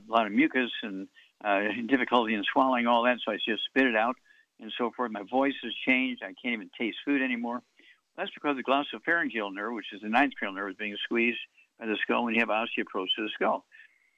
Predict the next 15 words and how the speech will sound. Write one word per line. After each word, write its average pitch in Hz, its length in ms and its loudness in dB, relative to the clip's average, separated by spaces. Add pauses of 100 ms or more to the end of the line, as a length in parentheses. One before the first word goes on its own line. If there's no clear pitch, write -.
(380)
Uh, 120 240 2 (220)
and 120 120 0
I, 127 320 4
uh, 123 320 -4
initially 127 420 2
counted 123 400 2
twenty-five 143 440 2
different 131 300 0
diseases, 113 420 0
and 117 80 0
I 113 100 0
think 131 220 -2
there's 113 180 -6
more 117 200 0
like, 104 240 -2